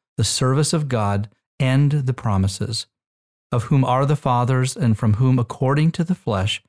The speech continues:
Christ came, who is over all, the eternally blessed God. Amen."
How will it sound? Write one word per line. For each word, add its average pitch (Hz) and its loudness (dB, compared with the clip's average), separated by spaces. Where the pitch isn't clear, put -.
Christ 113 -2
came, 110 0
who 120 2
is 113 2
over 117 0
all, 113 -4
the 107 0
eternally 120 0
blessed 123 -2
God. 92 -4
Amen." 87 -2